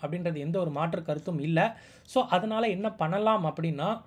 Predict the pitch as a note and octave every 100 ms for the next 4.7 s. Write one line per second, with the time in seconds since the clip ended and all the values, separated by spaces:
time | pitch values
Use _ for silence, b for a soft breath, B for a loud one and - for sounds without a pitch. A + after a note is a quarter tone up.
0 | - D#3+ D#3+ D#3 D#3+ D#3+ F#3 A3 G#3 A3
1 | B3 G3+ G#3+ F3 G#3 - G3 F#3 F#3 E3+
2 | D#3 E3 D#3+ D#3 C3+ E3+ E3+ D#3 E3 D3
3 | D3 C#3 D#3+ D3+ G3 B B B B -
4 | B3+ A#3 A3+ A3 A3 C4